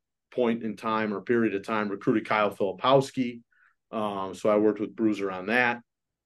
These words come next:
Um, but it's, it, it's been great now because, um,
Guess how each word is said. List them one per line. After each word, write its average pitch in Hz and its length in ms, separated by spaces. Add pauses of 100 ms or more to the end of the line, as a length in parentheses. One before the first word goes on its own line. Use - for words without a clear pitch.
(220)
Um, 95 520 (840)
but 120 160
it's, - 400
it, 151 180
it's 175 180
been 156 200
great 127 260 (240)
now 117 400
because, 107 680 (600)
um, 104 500